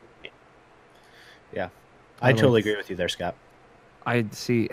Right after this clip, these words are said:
Speaker 3: man. I, I like, I like the controls in this section. I like the gravity mechanic. <laughs> I like the, the fucking ball thing. Like, the, the reasons why I like it,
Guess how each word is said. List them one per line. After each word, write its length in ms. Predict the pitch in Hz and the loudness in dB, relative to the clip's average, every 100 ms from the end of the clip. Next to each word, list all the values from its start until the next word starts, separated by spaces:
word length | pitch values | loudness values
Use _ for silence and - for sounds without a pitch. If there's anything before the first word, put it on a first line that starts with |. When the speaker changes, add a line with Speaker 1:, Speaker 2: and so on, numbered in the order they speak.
| - | -10
Speaker 3:
man. 480 | - 101 117 107 104 - | -8 -2 -2 -2 -4 0
I, 100 | 131 | 4
I 240 | 151 - 143 | 6 6 6
like, 240 | 151 139 - - - - - | 6 4 0 -20 -20 -20 -2
I 60 | 117 | 2
like 240 | 131 156 | 4 2
the 80 | 165 | -2
controls 720 | 151 139 - 131 131 127 - | -4 -2 2 2 2 0 -4
in 100 | 101 | -4
this 180 | 117 110 | -2 -2
section. 500 | 110 110 - 107 104 | -2 -4 -4 -6 -6
I 80 | 107 | -4
like 180 | 104 107 | -4 -4
the 80 | 104 | -2
gravity 340 | 104 101 101 | 0 0 0
mechanic. 540 | 101 - 98 98 101 - - - - - - - | -4 -4 -6 -6 -10 -14 -20 -20 -20 -20 -14 -8
<laughs> 480 | 104 - - - | -6 -8 -18 -6
I 80 | 135 | -4
like 260 | 113 117 107 | 0 0 0
the, 120 | 113 - | -6 -4
the 100 | 117 | -6
fucking 360 | 104 117 107 104 | -2 0 0 -2
ball 280 | 98 107 104 | 0 0 0
thing. 200 | 92 92 98 | -2 -2 0
Like, 220 | 113 - - - - - | 0 0 -16 -20 -20 2
the, 180 | 127 127 | 6 6
the 160 | 123 | 6
reasons 460 | 131 147 165 165 143 | 8 8 8 6 4
why 120 | 143 | 6
I 20 | 123 | 8
like 220 | 120 113 | 6 6
it, 200 | 113 | 2